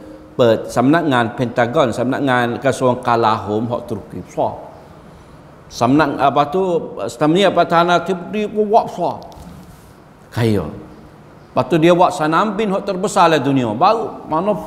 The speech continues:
program masyarakat bangun di negara Turki ni, Allah.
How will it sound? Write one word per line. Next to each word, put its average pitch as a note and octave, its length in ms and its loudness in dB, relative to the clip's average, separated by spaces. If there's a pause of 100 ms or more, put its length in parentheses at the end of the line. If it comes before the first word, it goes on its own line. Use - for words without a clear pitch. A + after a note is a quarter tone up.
program G3 640 2
masyarakat F#3+ 800 -4
bangun G#3 560 0
di F3+ 160 -6
negara G3 160 -4
Turki G#3 400 -4
ni, G#3 80 -4
Allah. A#2+ 800 -6